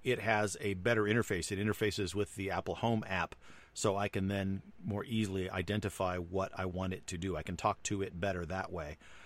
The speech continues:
Um, so I kinda like that. But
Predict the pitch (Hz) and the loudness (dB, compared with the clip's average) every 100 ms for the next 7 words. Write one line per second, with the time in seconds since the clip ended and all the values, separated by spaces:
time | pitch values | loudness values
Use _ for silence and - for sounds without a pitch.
0 | - - - 95 87 85 82 85 - - | -20 -18 -4 0 0 -2 -4 -8 -12 -20
1 | - - - - 95 - 117 101 104 - | -20 -20 -6 -2 0 2 4 4 2 2
2 | 82 92 107 | -2 2 0